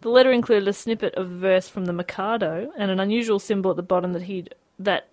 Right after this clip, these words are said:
has remained unexplained by researchers. And the Zodiac concluded the letter with a new score. A lo-, a lot of his letters, he'd have a score, so he'd write his little symbol equals and whatever number it was, and then it would always say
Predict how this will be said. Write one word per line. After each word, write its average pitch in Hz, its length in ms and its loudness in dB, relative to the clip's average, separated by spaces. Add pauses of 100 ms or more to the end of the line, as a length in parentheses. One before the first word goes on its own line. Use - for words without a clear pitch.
has 208 260 -2
remained 214 420 2
unexplained 185 640 -4
by 170 120 0
researchers. - 760 -6 (320)
And 202 100 -2
the 202 40 0
Zodiac 202 360 2
concluded 233 460 0
the 202 80 -2
letter 175 180 2
with 175 160 -4
a 180 40 -2
new 196 240 -2
score. 196 520 0
A 165 220 2
lo-, 208 160 0
a 214 160 -2
lot 226 160 6
of 233 60 2
his 208 140 -4
letters, 190 220 0
he'd 185 140 -6
have 185 140 -4
a - 20 -10
score, 180 520 -2
so - 140 -4
he'd 190 100 0
write 175 220 2
his 196 220 -6
little 180 160 -2
symbol 175 500 -6 (400)
equals 160 520 -2
and 165 160 -6
whatever 165 240 -2
number 151 300 -4
it - 80 -2
was, 254 420 -6
and 175 140 0
then 170 60 2
it 170 80 0
would 175 120 0
always 165 240 0
say 156 360 -6